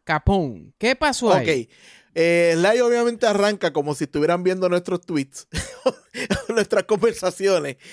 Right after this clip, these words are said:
Speaker 2: Fue que yo ayer le escribo a, a Sly, "¿Terminaste Capone?". No, desde el sábado estoy con esa, ¿verdad, Sly?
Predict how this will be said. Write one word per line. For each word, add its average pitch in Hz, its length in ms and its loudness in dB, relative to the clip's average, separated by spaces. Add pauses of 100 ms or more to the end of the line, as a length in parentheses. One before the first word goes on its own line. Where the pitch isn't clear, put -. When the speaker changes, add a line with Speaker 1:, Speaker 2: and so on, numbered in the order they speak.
(200)
Speaker 2:
Fue 202 180 0
que 226 160 0
yo 226 120 2
ayer 208 300 4
le 202 100 2
escribo 202 380 2
a, 185 480 2
a 160 100 2
Sly, 170 360 0 (100)
"¿Terminaste 214 560 0
Capone?". 165 500 2
No, 196 220 2
desde 175 220 0
el 156 80 -2
sábado 202 360 2
estoy 180 180 -2
con 175 220 0
esa, 139 160 -2
¿verdad, 156 220 0
Sly? 120 240 -4